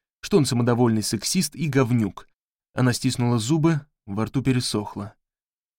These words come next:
Прохожие на улице явно видели, что происходит, и, проходя мимо их примолкшей троицы, с любопытством поворачивали к ним головы.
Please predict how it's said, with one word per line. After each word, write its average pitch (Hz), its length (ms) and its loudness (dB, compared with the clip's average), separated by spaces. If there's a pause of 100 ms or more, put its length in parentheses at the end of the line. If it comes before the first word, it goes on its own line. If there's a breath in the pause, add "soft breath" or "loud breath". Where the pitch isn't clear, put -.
Прохожие 127 400 2
на 123 80 2
улице 127 320 2
явно 120 240 2
видели, 117 400 0
что - 180 -6
происходит, 104 600 -4 (240)
и, - 100 -4
проходя 113 380 0
мимо 120 240 2
их 120 200 -2
примолкшей 117 520 0
троицы, 139 580 0 (220 soft breath)
с - 100 -10
любопытством 123 640 0
поворачивали 110 580 0
к 107 60 -12
ним 113 200 -2
головы. 92 440 -6